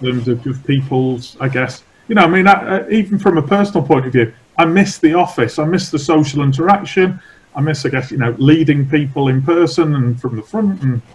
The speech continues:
you know, being able to walk around, chat with people. But actually, you know, in terms of quality of life,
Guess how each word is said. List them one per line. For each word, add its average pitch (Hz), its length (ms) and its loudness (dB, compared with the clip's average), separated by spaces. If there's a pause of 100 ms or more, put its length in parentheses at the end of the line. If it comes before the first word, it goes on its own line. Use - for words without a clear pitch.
(140)
you 185 100 -16
know, 156 180 -8
being 143 220 0
able 135 180 0
to 131 260 0 (380)
walk 151 240 2
around, 190 340 0
chat 226 260 0
with 139 140 -2
people. 120 380 2
But 147 320 -2 (640)
actually, 151 640 2
you 156 80 0
know, 135 340 2
in 143 120 -2
terms 156 300 0
of 135 100 -6
quality 160 460 2
of 131 140 0
life, 180 640 -2